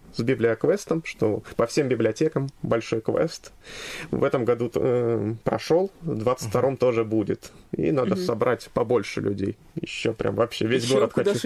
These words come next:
Speaker 3: ещё больше.
Speaker 1: <laughs>
Speaker 3: Я участвовала в этом библиоквесте, в очередях стояла, чтобы задание пройти.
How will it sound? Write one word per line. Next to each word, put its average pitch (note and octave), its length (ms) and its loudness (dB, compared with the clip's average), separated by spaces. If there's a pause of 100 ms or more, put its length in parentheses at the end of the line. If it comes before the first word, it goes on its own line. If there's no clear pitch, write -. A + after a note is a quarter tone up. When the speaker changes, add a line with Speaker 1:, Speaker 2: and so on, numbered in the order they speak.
Speaker 3:
ещё A#3 160 2
больше. F3 440 2
Speaker 1:
<laughs> - 20 -
Speaker 3:
Я F#3+ 200 4
участвовала A3 600 2
в - 20 2
этом F3+ 240 0
библиоквесте, E3+ 920 2 (280)
в F3+ 80 2
очередях A3 560 2
стояла, G#3 520 2
чтобы G3 260 -2
задание F#3+ 540 2
пройти. D#3+ 580 2